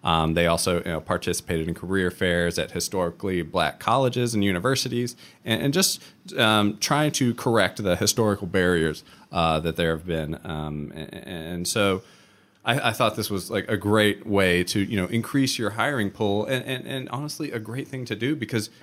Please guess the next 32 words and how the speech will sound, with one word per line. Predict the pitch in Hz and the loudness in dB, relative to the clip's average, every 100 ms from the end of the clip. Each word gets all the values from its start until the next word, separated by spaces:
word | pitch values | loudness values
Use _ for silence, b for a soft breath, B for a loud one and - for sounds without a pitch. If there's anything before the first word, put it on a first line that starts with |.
| B - | B -2
you're | 110 | 2
getting | 123 120 | 4 4
more | 110 113 | 4 2
people, | 127 - 95 | 0 0 0
you're | 87 | 0
seeing | - 120 110 101 | -2 2 2 2
a | |
mi-, | 98 95 | 0 -2
more | 101 113 117 | -2 -2 0
diverse | 104 98 104 | 0 0 -2
population, | - 98 95 101 151 92 | -4 -4 0 0 0 -4
and | 85 | -6
so | - | -4
you're | 95 98 | -2 -2
gonna | 107 101 | -2 -2
find | - 104 101 90 | -2 -2 0 0
better | 92 85 | -2 -2
people, | 80 92 85 78 76 - | -4 -6 -4 -6 -8 -8
uh, | 82 78 - | -8 -8 -4
overall. | 90 85 85 87 73 - _ b b b | -4 -2 0 0 -2 -10 _ b b b
So | - 165 | 0 2
in | 165 | 4
addition | 170 240 185 | 2 2 0
to | 143 135 110 | 2 2 2
getting | 104 123 113 104 95 - | 0 2 4 4 2 -2
the, | 95 92 87 87 87 - | -4 -2 -2 -2 -4 -8
uh, | - 92 87 | 0 2 4
job | 101 107 104 | 4 4 6
ad | 87 85 | 4 2
in | 82 | 0
front | 82 90 82 | -4 -2 -2
of, | 78 | -4